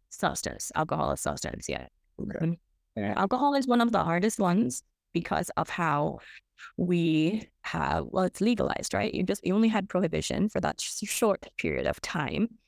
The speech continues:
Speaker 1: but alcohol is very legal. Um, and I think that makes it one of the hardest ones to treat because in some ways, if you're addicted to one of the illegal substances,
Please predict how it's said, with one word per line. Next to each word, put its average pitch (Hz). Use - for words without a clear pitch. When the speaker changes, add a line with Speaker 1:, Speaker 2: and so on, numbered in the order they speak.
Speaker 1:
but 151
alcohol 151
is 139
very 135
legal. 147
Um, 147
and 160
I 160
think 202
that -
makes 147
it -
one 160
of -
the -
hardest 143
ones 165
to -
treat -
because 147
in 175
some 302
ways, 170
if 202
you're 214
addicted 165
to 147
one 143
of 165
the -
illegal 226
substances, -